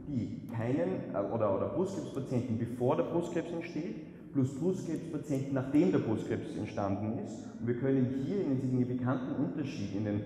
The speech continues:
wieder in den Serum-Levels von O P G to Renclagan sehen.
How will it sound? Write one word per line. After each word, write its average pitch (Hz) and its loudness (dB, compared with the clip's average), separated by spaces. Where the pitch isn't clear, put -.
wieder 156 0
in 117 4
den 101 2
Serum-Levels 120 0
von 117 2
O 117 4
P 131 0
G - 0
to 127 2
Renclagan 104 2
sehen. - -4